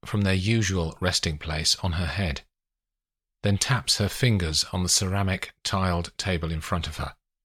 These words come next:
She dislikes waiting, especially when she specifically told him to be here at eleven.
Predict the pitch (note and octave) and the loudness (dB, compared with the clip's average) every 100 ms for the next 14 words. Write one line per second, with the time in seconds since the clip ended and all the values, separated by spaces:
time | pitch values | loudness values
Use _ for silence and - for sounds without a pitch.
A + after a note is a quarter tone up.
0 | _ _ _ _ _ - B2+ A2+ C3+ A#2+ | _ _ _ _ _ -4 0 4 4 4
1 | A#2 A2+ - - - - G2+ G2+ - E2 | 4 2 2 -2 -4 -2 0 0 -2 -4
2 | - _ _ _ _ _ _ A#2+ - - | -10 _ _ _ _ _ _ -2 0 4
3 | E3+ - D3+ A#2+ A2 - G2 - - - | 4 6 6 6 6 6 4 4 2 2
4 | F#3 - - F2 D#2+ D#2 D#2 E2+ E2 F#2 | 0 -2 -2 -2 0 -2 0 -2 -2 0
5 | G#2 F#2+ G#2+ G#2 - _ - A#2 B2 C3 | 0 2 0 0 -6 _ -2 2 4 2
6 | - C#2+ | 2 -4